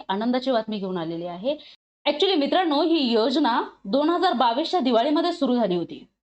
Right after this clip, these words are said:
पण आता येणाऱ्या गणेश उत्सवासाठी या योजनेची घोषणा करण्यात आलेली आहे पुन्हा एकदा. तर मित्रांनो, या योजनेअंतर्गत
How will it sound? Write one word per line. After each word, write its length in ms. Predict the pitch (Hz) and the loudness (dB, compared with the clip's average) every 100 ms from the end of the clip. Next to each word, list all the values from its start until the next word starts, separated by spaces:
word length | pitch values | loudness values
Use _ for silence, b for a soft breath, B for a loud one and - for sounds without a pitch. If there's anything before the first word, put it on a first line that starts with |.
| - | -4
पण 180 | 302 330 | -2 -2
आता 580 | - 254 254 311 311 - 233 | -2 -2 2 0 0 -4 0
येणाऱ्या 340 | 233 254 262 | 2 2 0
गणेश 400 | 196 220 254 330 - - | 0 0 2 0 -4 -6
उत्सवासाठी 840 | 233 - 339 320 311 240 220 285 359 _ | -6 -2 0 0 0 -2 -2 -4 -6 _
या 100 | 214 | 0
योजनेची 540 | 208 220 240 247 254 302 | 2 2 2 0 0 -2
घोषणा 360 | 214 208 302 | -2 -2 0
करण्यात 320 | 330 302 294 285 | 0 2 2 0
आलेली 280 | 277 277 | 2 2
आहे 240 | 262 262 359 | 0 0 -2
पुन्हा 360 | 381 220 240 | 0 0 2
एकदा. 280 | 196 170 160 147 _ _ _ - | 0 0 -4 -8 _ _ _ -4
तर 60 | 240 | 0
मित्रांनो, 580 | 247 330 277 359 - - 220 | 2 2 2 -2 -4 -10 -2
या 160 | 320 | 0
योजनेअंतर्गत 840 | 330 277 285 330 339 285 240 196 | 2 2 2 2 2 0 0 0